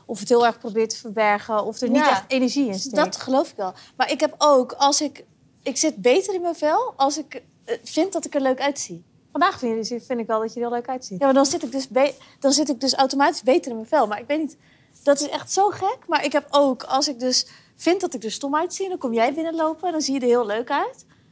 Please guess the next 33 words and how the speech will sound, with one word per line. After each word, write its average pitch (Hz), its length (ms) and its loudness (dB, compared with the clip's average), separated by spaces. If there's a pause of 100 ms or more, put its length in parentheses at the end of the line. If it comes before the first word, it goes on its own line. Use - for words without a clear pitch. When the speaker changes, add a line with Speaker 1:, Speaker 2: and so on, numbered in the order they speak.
(360)
Speaker 2:
Dat 294 100 0
vind 330 120 0
ik 277 60 -4
dan 285 200 -2
toch - 220 -8
kut. - 380 -8
Speaker 1:
Ik 277 160 -8
ook. - 360 -2 (340)
Vind 269 140 -2
ik 294 60 4
ook 277 60 0
Speaker 2:
Dus 277 100 2
Speaker 1:
bij 262 100 4
jou. 190 180 2 (140)
Speaker 2:
Ja, 285 220 2
en 269 280 -2
dus 269 260 -2 (460)
eigenlijk, 330 400 2
ik 277 100 -6
heb 294 100 -2
nu 285 160 0
als 311 160 2
goede 349 260 -4
voornemen, 269 580 -4
dus 277 160 -6
voor 240 120 -4
dit 269 220 -8
jaar, 226 360 -4
Speaker 1:
Ja. 240 160 -14 (140)
Speaker 2:
heb 254 160 0
ik 262 100 -4
dat 262 160 0
ik 285 220 -6